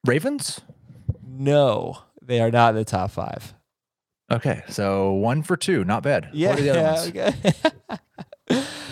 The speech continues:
Speaker 2: Uh, number one is Cleveland. Number two, the Colts. Number three, this is a big one here, uh, the Patriots.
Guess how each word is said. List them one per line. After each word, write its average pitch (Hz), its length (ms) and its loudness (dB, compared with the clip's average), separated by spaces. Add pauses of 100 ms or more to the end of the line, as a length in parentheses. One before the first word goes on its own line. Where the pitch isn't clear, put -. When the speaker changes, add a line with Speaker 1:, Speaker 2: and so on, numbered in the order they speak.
(180)
Speaker 2:
Uh, 165 260 4
number 190 220 2
one 175 240 4
is 143 80 2
Cleveland. 160 560 0 (1040)
Number 151 260 0
two, 170 240 2
the 151 80 4
Colts. 156 500 0
Number 135 220 2
three, 156 300 2
this 175 80 0
is 214 40 -2
a 196 60 4
big 196 180 0
one 147 160 2
here, 135 440 2
uh, 113 240 2
the 101 100 -6
Patriots. - 800 -2